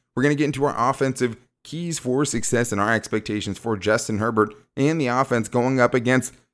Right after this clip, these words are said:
this defense we were just talking about, and we're gonna get into that coming up right after this. But first, I need to tell you guys about my favorite protein bar in the world, and you know I'm talking about Built Bars. One of the things I love about Built Bars is it feels like you're having a treat that you're not supposed to have. Like, I feel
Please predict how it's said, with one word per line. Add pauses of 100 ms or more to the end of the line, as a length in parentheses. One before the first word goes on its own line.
this
defense
we
were
just
talking
about,
and
we're
gonna
get
into
that (180)
coming
up
right
after
this.
But
first,
I
need
to
tell
you
guys
about
my
favorite
protein
bar
in
the
world,
and
you
know (260)
I'm
talking
about
Built
Bars. (280)
One
of
the
things
I
love
about
Built
Bars
is
it
feels
like
you're
having (200)
a
treat
that
you're
not
supposed
to
have.
Like,
I
feel